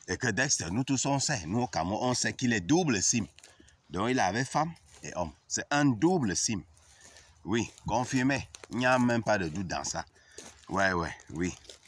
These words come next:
Tous les filles qui sont sorties avec lui peuvent te le confirmer. Elles peuvent venir te témoigner que cela est double sim. Mais je ne sais pas pourquoi.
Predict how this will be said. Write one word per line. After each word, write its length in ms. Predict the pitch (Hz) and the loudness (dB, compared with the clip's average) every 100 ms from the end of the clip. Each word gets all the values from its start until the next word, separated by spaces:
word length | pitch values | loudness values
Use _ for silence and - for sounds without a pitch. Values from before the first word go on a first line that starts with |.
| - - - | -20 -18 -6
Tous 120 | 185 | 0
les 160 | 208 151 | 2 2
filles 240 | - 170 | 2 0
qui 80 | 151 | 2
sont 140 | 151 151 | 0 0
sorties 320 | 123 104 120 | 0 0 0
avec 260 | 117 113 | 2 2
lui 140 | 110 107 | 2 0
peuvent 320 | - 110 - | -2 -6 -6
te 80 | 95 | -6
le 160 | 90 | -4
confirmer. 560 | 101 78 65 - 85 147 - - - - - _ _ _ _ - | -4 -8 -10 -8 -6 -6 -8 -20 -20 -20 -20 _ _ _ _ -16
Elles 80 | - | -12
peuvent 260 | - 98 101 | -6 -4 -4
venir 240 | 80 82 | -4 -8
te 100 | 92 | -8
témoigner 600 | 98 87 64 - 101 127 - | -10 -10 -10 -8 -6 -6 -8
que 80 | 101 | -8
cela 340 | - 90 104 - | -8 -4 -4 -4
est 160 | 101 87 - _ _ - | -4 -6 -10 _ _ -2
double 400 | 165 208 196 202 | 2 2 4 4
sim. 320 | - 175 117 - _ - - - | 4 4 2 -2 _ -20 -20 -8
Mais 120 | 104 | -2
je 20 | 139 | 0
ne 60 | |
sais 140 | - 208 | 0 0
pas 160 | 214 | -2
pourquoi. 500 | 180 131 - 180 180 | -2 -6 -4 -2 -2